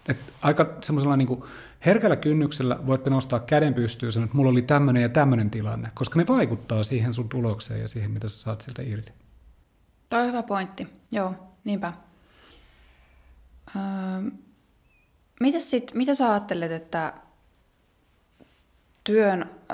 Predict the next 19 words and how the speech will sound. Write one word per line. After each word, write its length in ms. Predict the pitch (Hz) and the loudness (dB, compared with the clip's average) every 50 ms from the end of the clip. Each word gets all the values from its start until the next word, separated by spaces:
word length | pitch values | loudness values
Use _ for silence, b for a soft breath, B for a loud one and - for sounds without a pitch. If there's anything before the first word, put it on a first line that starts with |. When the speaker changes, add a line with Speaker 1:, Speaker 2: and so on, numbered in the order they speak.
| - - | -4 0
Speaker 2:
mitä 360 | 226 240 254 262 240 208 - - - | 2 4 4 4 4 2 0 -2 2
työn, 300 | - 233 254 240 214 - | 4 4 4 4 4 2
mitkä 300 | - 214 254 - - 277 | 0 0 0 2 2 2
on 80 | 254 226 | 2 2
parhaat 580 | - - 285 294 262 220 - 156 147 151 - - | 2 2 2 2 2 0 0 0 -2 -2 0 2
hyödyt, 320 | 175 165 156 151 165 - | 2 2 2 0 -2 -4
mitä 160 | 165 156 156 | -4 -4 -2
sun 160 | - - 180 | -2 -2 0
mielestä 380 | 180 170 156 147 160 170 - - | 0 0 0 0 -2 -4 -8 -4
työnantajat 600 | - 175 170 165 165 160 147 - 147 135 135 - | -2 0 2 2 2 0 0 -2 -4 -6 -6 -4
voi 140 | 170 156 151 | -4 -2 -2
saada 300 | - - 151 143 143 - - | -2 -2 -2 -2 -2 -2 -4
irti 300 | 170 165 - - - 139 | -4 -4 -6 -6 -6 -6
näistä 260 | 127 147 165 - - | -6 -6 -8 -8 -8
testeistä? 540 | 165 160 - - - 143 139 160 - - 170 | -8 -8 -8 -8 -8 -8 -8 -8 -6 -6 -4
Miten 220 | 196 202 226 208 | -2 0 0 0
sä 80 | 190 180 | 0 -2
kiteyttäisit 580 | - 180 165 170 156 160 - - 156 - - | -4 -2 -2 -2 -2 -2 -4 -8 -8 -6 -6
ne? 140 | 165 160 | -6 -6